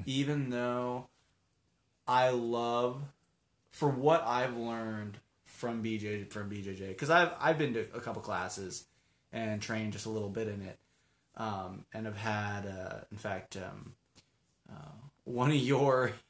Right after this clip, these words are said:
uh, your sister's husband, uh, who was a, I guess before he went back to, they moved back to Australia, uh, he, he was a blue belt, just got promoted, right,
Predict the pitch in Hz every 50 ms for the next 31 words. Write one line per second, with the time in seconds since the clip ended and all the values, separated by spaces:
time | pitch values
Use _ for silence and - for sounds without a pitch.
0 | _ _ _ _ _ 131 120 113 110 101 101 - - _ _ _ _ _ _ _
1 | _ - 127 120 113 - - 156 147 143 - 131 117 110 110 - - 151 180 180
2 | 139 113 117 107 101 101 98 - - _ _ _ _ _ _ _ - 113 110 104
3 | 101 95 - - - 117 113 110 107 110 107 104 107 104 101 98 95 95 95 101
4 | 104 - - _ _ _ _ _ _ 117 117 117 113 - - 120 - - 135 127
5 | 127 123 - 135 123 120 123 117 - - - - 127 127 123 120 113 - - -
6 | - _ _ _ _ _ _ _ _ _ _ _ _ _ - - - - 123 117
7 | 113 113 110 110 107 107 107 104 104 107 120 127 131 131 123 113 107 - 113 107
8 | 107 101 98 - - _ - - - 117 110 107 104 101 - - - - - -
9 | 160 160 160 160 135 113 104 98 98 107 107 - _ _ _ _ _ _ _ _
10 | - 107 107 98 92 - - - - - 131 127 123 123 120 120 117 110 104 -
11 | - - _ _ _ - - - 123 120 127 123 117 113 107 98 101 98 101 101
12 | 110 107 107 117 127 139 143 160 90 - 90 90 - - - - - _ - 123
13 | - - - 110 - - - 110 113 110 110 110 110 110 110 113 110 110 - -
14 | _ _ _ _ _ _ _ _ _ _ _ _ _ _ - 113 113 117 127 -
15 | -